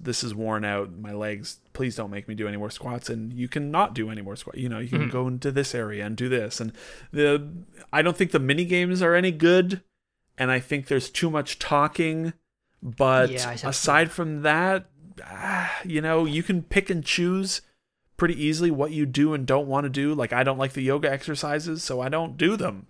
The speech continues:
Speaker 2: Yeah, they're
Speaker 1: And
Speaker 2: useless.
Speaker 1: they don't really make you do them. You know, every once in a while, like, maybe once every couple worlds, you have to do a fight with yoga moves, and it sucks.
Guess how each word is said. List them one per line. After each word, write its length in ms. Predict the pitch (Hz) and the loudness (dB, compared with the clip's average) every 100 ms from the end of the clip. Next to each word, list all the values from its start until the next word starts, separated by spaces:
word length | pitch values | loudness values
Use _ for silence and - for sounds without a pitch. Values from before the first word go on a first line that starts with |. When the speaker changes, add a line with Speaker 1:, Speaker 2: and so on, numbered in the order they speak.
| - | -12
Speaker 2:
Yeah, 240 | 123 110 | -10 -10
they're 100 | 113 113 123 | -14 -6 0
Speaker 1:
And 100 | 131 | 0
Speaker 2:
useless. 200 | 127 123 - _ _ _ _ _ | 0 -6 -10 _ _ _ _ _
Speaker 1:
they 120 | 143 135 | 2 4
don't 260 | 135 160 | 4 2
really 260 | 151 151 147 | 2 2 2
make 420 | 143 131 147 151 | -2 -4 -4 -2
you 80 | 165 | -6
do 200 | 147 170 | -2 -2
them. 200 | 147 123 | -2 -2
You 120 | 170 | -4
know, 100 | 147 131 | 0 2
every 220 | 151 170 | 4 4
once 200 | 170 160 | 4 2
in 40 | |
a 40 | 147 | 0
while, 320 | 123 113 107 | 0 0 -2
like, 180 | 104 123 | -4 -6
maybe 160 | 117 | -6
once 280 | 113 120 117 | -4 -4 -4
every 120 | 120 113 | -6 -4
couple 280 | 120 113 | -4 -6
worlds, 320 | 110 107 101 104 | -4 -4 -4 -6
you 60 | |
have 140 | 110 - | -10 -10
to 80 | 165 | -8
do 140 | 104 | -8
a 60 | - | -8
fight 280 | - 104 | -10 -10
with 160 | - - | -12 -8
yoga 240 | 107 104 101 | -8 -8 -10
moves, 320 | 95 92 - | -10 -12 -12
and 100 | 104 | -12
it 100 | - | -10
sucks. 560 | - 127 104 - - | -4 -4 -4 -8 -14